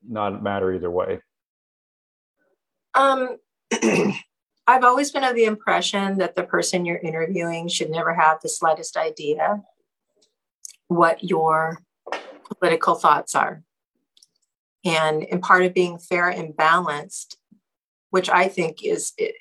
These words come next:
Speaker 2: is the code I try to go to, I always look for the positive and try to stay away from the negative.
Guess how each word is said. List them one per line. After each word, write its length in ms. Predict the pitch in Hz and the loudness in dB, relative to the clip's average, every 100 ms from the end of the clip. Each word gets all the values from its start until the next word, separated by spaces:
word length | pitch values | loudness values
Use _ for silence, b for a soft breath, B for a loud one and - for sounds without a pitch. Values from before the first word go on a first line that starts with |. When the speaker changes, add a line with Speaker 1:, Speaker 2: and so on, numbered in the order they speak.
| _ | _
Speaker 2:
is 180 | 208 180 | -2 0
the 80 | 175 | -2
code 260 | - 170 160 | 0 2 2
I 100 | 160 | 2
try 200 | 170 156 | 2 0
to 100 | 151 | 2
go 240 | 151 151 | 2 2
to, 440 | - 156 151 - - _ B B B - | 0 -4 -4 -6 -10 _ B B B 0
I 120 | 180 | 2
always 560 | - 196 208 208 196 - | 6 6 6 2 0 -2
look 240 | 185 180 | -4 -4
for 640 | - 185 165 156 156 156 - _ _ _ _ | -12 -4 2 4 4 0 -4 _ _ _ _
the 80 | 185 | -6
positive 720 | 185 180 165 170 156 156 - - _ | 2 4 4 2 -4 -4 -6 -12 _
and 240 | 165 156 160 | -2 -2 -2
try 240 | 175 156 | 0 0
to 120 | 156 | 0
stay 240 | 160 - 165 | -4 -4 0
away 300 | 156 147 151 | 2 2 0
from 180 | - 156 | -4 -8
the 80 | 151 | -4
negative. 520 | 151 160 165 160 | -2 0 0 0